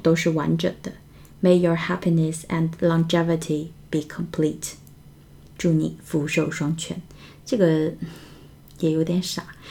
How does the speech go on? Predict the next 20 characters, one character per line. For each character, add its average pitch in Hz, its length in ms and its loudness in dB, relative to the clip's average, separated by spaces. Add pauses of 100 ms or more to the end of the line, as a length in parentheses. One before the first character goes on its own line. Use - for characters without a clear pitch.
(140)
但 226 100 6
是 214 160 8
longevity 202 560 4
这 170 100 0
个 170 80 2
词 165 200 0
是 160 80 4
非 165 120 2
常 160 160 -2
好 - 200 -10
的 175 100 -14 (380)
，L 180 340 6
O 180 300 6
N 175 240 2
G 165 340 0
E 165 180 0 (140)
V 170 160 2
I 139 160 -4
T 151 220 -2
Y 151 220 -6